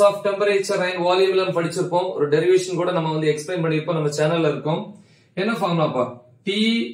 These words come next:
V power gamma minus one equal to constant இப்படின்னு சொல்லி prove பண்ணிருப்போம். இதான் formula. அப்ப this is equal to கான்ஸ்டன்ட்னா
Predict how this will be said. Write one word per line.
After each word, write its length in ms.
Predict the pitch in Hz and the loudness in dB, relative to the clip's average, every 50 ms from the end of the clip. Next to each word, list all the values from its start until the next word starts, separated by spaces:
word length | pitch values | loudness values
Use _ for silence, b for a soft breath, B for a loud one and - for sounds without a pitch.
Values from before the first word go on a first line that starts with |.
| - - - 139 | -12 -12 -6 -4
V 100 | 170 202 220 220 - 208 | -2 -2 -2 -2 -2 -2
power 340 | 202 196 175 160 160 160 156 156 - 120 113 113 139 | -2 -2 0 2 2 2 2 0 -2 -4 -6 -4 -2
gamma 460 | 143 156 170 185 190 190 196 196 196 202 196 - - 135 | 0 0 0 0 0 -2 -2 -2 -2 -4 -4 -6 -4 -4
minus 360 | 147 156 165 175 175 165 - - 160 147 | -2 0 0 0 0 -2 -2 -4 -4 -4
one 140 | 143 143 143 - 139 151 175 | -4 -4 -6 -6 -4 -2 -2
equal 380 | 175 175 - 180 190 185 170 151 - 196 | -2 -2 -2 0 0 0 0 0 -4 -6
to 80 | 202 180 143 143 151 165 - - - - - - - - - - - - - | -4 -4 -2 -2 -2 -2 -4 -6 -12 -18 -20 -20 -20 -20 -20 -20 -10 -4 0
constant 600 | 151 151 156 151 151 - - - 185 190 208 208 - - 147 | 0 2 2 0 0 -2 -4 -2 -2 0 0 -2 -2 -2 -2
இப்படின்னு 300 | 151 151 160 165 160 156 160 | 0 0 0 0 -2 -2 -2
சொல்லி 160 | 175 196 156 151 | -2 -2 0 0
prove 160 | 156 151 135 143 | 0 0 0 0
பண்ணிருப்போம். 360 | 135 127 120 - - 127 131 | -2 -2 -2 -4 -4 -4 -2
இதான் 200 | 135 208 214 - 170 | -2 -2 -2 0 0
formula. 300 | 143 131 120 117 120 - - - B B B B B B B B B B B | 0 0 0 -4 -6 -10 -12 -16 B B B B B B B B B B B
அப்ப 120 | 160 190 214 214 | -4 -2 0 0
this 100 | 202 - 240 | 0 -2 -2
is 80 | 226 240 240 240 | -2 -2 -2 -2
equal 220 | - 240 240 240 233 | 0 2 2 2 2
to 60 | - 208 | 2 4
கான்ஸ்டன்ட்னா 480 | 208 220 220 - 233 220 185 160 147 | 2 2 2 0 -2 0 2 2 4